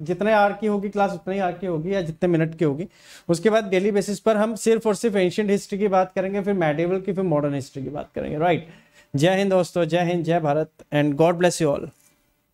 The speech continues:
ठीक है जी, so सबसे पहले आपने हिस्ट्री को समझना है कि हिस्ट्री के अंदर डिवीजन कैसे किया जाता है। देखिए, अब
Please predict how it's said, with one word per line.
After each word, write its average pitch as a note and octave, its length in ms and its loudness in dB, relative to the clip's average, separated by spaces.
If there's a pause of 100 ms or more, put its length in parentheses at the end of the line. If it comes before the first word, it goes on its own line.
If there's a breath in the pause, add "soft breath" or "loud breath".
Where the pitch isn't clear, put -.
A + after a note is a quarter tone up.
(340)
ठीक A3 140 2
है B3 60 4
जी, G3 260 -2 (340)
so A3+ 540 2 (3250)
सबसे F3 260 2
पहले B3 240 2
आपने A#3 520 0 (100)
हिस्ट्री G#3 380 0
को B3 120 4
समझना F3+ 400 0
है G3+ 80 2
कि G#3 140 -2
हिस्ट्री F#3 420 0
के A3+ 120 0
अंदर A3 280 0
डिवीजन F3+ 560 0
कैसे G3 260 -2
किया F3+ 220 -2
जाता D3 240 -4
है। E3+ 60 -4
देखिए, G#3+ 340 0
अब F3 260 -4